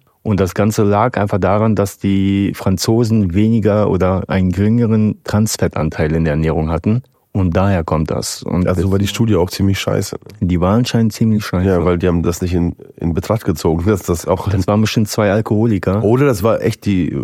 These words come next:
Speaker 2: Alkohollobby,
Speaker 1: <laughs>
Speaker 2: die einfach dann, wie, wie üblich, aber versucht hat, äh, ihr, ihr Ding zu beweisen,
Speaker 1: Ja,
Speaker 2: oder?
Speaker 1: interessant ist auch, dass das aus Frankreich kommt, die Studie.
Speaker 2: Ja.
Speaker 1: Das Land des Weines.
Speaker 2: Macht Sinn. Das Land der Weiner.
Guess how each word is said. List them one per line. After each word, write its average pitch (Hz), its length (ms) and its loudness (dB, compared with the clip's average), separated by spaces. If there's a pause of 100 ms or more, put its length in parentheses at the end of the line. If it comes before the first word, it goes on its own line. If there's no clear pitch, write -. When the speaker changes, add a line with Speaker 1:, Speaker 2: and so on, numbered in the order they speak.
(180)
Speaker 2:
Alkohollobby, 98 840 0 (440)
Speaker 1:
<laughs> 131 400 0 (140)
Speaker 2:
die 98 140 2
einfach 92 240 2
dann, 85 540 0
wie, 98 340 -2
wie 95 120 0
üblich, 101 380 0
aber 95 120 2
versucht 98 340 0
hat, - 340 -2
äh, 85 180 2
ihr, 85 380 0
ihr 87 140 -2
Ding 95 180 0
zu 95 120 -6
beweisen, 85 480 0
Speaker 1:
Ja, 69 100 0
Speaker 2:
oder? 95 140 2
Speaker 1:
interessant 101 420 0
ist 127 80 0
auch, 107 120 4
dass 104 180 -2
das 101 120 0
aus 92 160 0
Frankreich 92 540 -2
kommt, 78 220 -2
die 85 60 -2
Studie. 80 400 -2 (360)
Speaker 2:
Ja. 85 260 -2 (200)
Speaker 1:
Das - 180 -12
Land 95 220 0
des - 200 -4
Weines. 90 560 -2
Speaker 2:
Macht 92 280 -2
Sinn. 85 320 0 (260)
Das 87 140 -4
Land 92 160 0
der 82 200 0
Weiner. 78 400 0